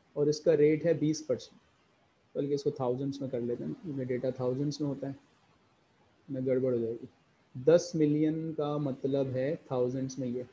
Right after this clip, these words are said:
इसका बीस परसेंट कितना होगा? दो हज़ार।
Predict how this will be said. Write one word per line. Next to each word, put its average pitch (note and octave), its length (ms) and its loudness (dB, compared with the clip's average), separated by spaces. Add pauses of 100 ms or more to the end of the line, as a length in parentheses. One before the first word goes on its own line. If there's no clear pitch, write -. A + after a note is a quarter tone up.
(680)
इसका D3 220 2
बीस D3+ 220 2
परसेंट D#3+ 280 4
कितना E3 200 -2
होगा? F3 220 -6 (2750)
दो D3+ 180 4
हज़ार। A#2+ 220 -2